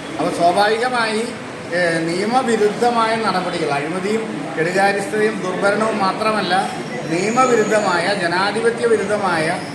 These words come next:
നടപടികളുമായി വടക്കാഞ്ചേരി നഗരസഭ മുന്നോട്ട് പോയിക്കൊണ്ടിരിക്കുകയാണ്. അതിശക്തമായ പ്രതിഷേധം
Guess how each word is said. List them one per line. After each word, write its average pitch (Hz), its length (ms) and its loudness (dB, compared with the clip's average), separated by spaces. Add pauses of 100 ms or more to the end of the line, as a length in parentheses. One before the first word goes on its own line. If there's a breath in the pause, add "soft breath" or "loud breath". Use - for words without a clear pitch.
(160)
നടപടികളുമായി 190 800 2
വടക്കാഞ്ചേരി 175 1120 -2
നഗരസഭ 175 400 -2
മുന്നോട്ട് 180 500 -4
പോയിക്കൊണ്ടിരിക്കുകയാണ്. 151 1160 -2
അതിശക്തമായ 247 800 0
പ്രതിഷേധം 190 640 -4